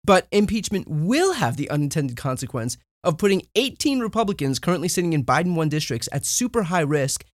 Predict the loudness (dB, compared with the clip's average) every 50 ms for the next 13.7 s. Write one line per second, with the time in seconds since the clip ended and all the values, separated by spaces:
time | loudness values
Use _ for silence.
0 | _ _ _ _ 2 4 4 6 6 4 4 2 2 0 -2 -4 -6 _ _ 6
1 | 6 8 8 6 4 4 4 4 2 2 0 0 0 -2 -2 -2 -2 -2 -2 -2
2 | -2 -4 -4 -4 -4 -4 -4 -6 -8 -14 -20 _ _ -2 0 4 6 6 6 6
3 | 4 2 2 2 2 4 4 4 4 4 2 0 -4 -6 _ _ -2 2 4 4
4 | 4 4 6 4 4 6 6 6 4 4 2 2 2 2 2 0 -4 -6 -4 0
5 | 4 4 4 4 2 2 2 2 2 2 2 0 0 0 -2 -4 -4 -6 -8 -10
6 | -10 -6 -2 -2 -2 -2 -4 -6 -10 _ _ -6 -4 -4 -2 0 0 2 2 2
7 | 2 4 2 2 2 2 0 0 -2 -2 -2 -2 -2 -4 -2 -4 -2 -2 -2 -4
8 | -4 -4 -6 -4 -4 -4 -4 -4 -4 -4 -6 -6 -8 -8 -6 -6 -6 -6 -6 -8
9 | -8 -8 -8 -10 -10 -10 -10 -12 -14 _ _ _ _ _ _ _ _ _ 0 2
10 | 4 4 6 4 4 4 6 6 6 6 6 4 4 4 2 2 2 2 0 -2
11 | 0 -2 -2 -2 -2 -4 -6 -6 -8 _ _ _ 6 6 8 8 8 6 4 2
12 | 0 _ 0 2 4 2 2 2 2 4 4 4 4 6 6 6 6 6 2 2
13 | 2 2 2 2 0 -2 -4 -4 -4 -6 -8 -10 -12